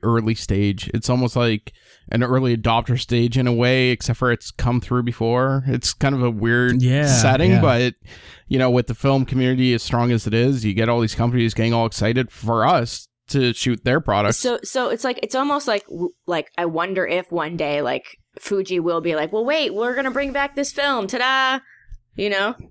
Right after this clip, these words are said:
Speaker 1: I wouldn't be surprised.
Speaker 3: Pro-, re-, yeah?
Speaker 1: Yeah,
Speaker 3: They
Speaker 1: it
Speaker 3: would, they would or they won't?
Speaker 1: I, I think they will. I, I, I honestly, like, when, when I first read those, you know, discontinuation notices,
Speaker 3: Mm-hmm.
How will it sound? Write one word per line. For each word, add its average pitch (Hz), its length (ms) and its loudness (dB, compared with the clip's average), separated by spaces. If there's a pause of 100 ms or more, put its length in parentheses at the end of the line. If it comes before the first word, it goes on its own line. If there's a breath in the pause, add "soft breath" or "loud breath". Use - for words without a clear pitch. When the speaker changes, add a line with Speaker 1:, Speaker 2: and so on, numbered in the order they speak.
(240)
Speaker 1:
I 127 80 2
wouldn't 120 160 2
be 113 80 -2
surprised. 101 380 -2
Speaker 3:
Pro-, 170 180 -2 (520)
re-, 175 200 -8
yeah? 220 240 2 (720)
Speaker 1:
Yeah, 131 260 4
Speaker 3:
They 214 120 2
Speaker 1:
it 196 100 6
Speaker 3:
would, 208 140 2
they 226 140 0
would 233 220 2
or 339 80 -2
they 226 120 0
won't? 202 280 0 (540)
Speaker 1:
I, 170 220 4
I - 20 4
think 151 240 0
they 113 80 2
will. 110 260 0 (100)
I, 170 460 2
I, 160 100 4
I 170 40 2
honestly, 151 480 2
like, 135 220 2
when, 143 340 0
when 143 160 2
I 175 80 2
first 156 260 -2 (140)
read 120 420 2
those, 120 580 0
you 131 120 0
know, 120 120 2
discontinuation 117 840 0
notices, 127 640 0 (180)
Speaker 3:
Mm-hmm. 180 300 -4